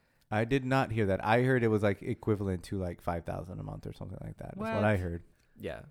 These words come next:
Speaker 3: they're getting money from other places. I don't think they need money from Lithuania right now.
Speaker 2: Are they getting money from, like, some Lithuanian oligarch, like, on the D L?
Speaker 1: <laughs> No, they don't want 'em. They're,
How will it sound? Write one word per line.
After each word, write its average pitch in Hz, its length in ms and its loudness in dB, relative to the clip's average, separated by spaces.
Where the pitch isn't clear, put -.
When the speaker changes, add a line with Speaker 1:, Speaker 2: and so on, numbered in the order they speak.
Speaker 3:
they're 143 200 4
getting 135 320 -2
money 104 220 -4
from 98 220 -8
other 90 220 -6
places. 98 480 -10
I 95 80 -6
don't 92 180 -8
think 98 160 -8
they 92 140 -8
need 92 360 -2
money 101 440 -4
from 98 340 -10
Lithuania 95 640 -8
right - 160 -8
now. 110 280 -8
Speaker 2:
Are 110 100 -2
they 117 140 -2
getting 117 320 -2
money 113 200 -2
from, 101 200 -8
like, 92 320 -2
some 92 380 -6
Lithuanian 92 720 -4
oligarch, 95 720 0
like, 98 320 -10
on 92 160 -4
the 90 120 -4
D 92 340 -4
L? 95 320 0
Speaker 1:
<laughs> - 240 -6
No, 117 180 2
they 110 80 2
don't 131 160 0
want 98 140 2
'em. 120 180 -2
They're, 147 220 6